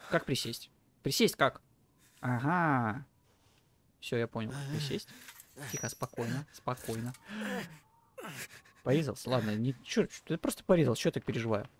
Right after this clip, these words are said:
Я порой на какие-то события не совсем адекватно реагирую. Просто порезался, я так,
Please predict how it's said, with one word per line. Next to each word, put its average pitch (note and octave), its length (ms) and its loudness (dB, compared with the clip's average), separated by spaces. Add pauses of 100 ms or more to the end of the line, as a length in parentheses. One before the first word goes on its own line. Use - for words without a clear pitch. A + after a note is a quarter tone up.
(160)
Я C#3 200 4
порой G3+ 260 6
на F3+ 100 4
какие-то F3 320 -2
события D#3+ 500 0 (760)
не E3+ 180 -2
совсем C3 360 -2
адекватно A#2 440 -4
реагирую. A2 480 -4 (1300)
Просто D4+ 300 2
порезался, C#3+ 440 4
я D#3+ 120 2
так, - 120 -6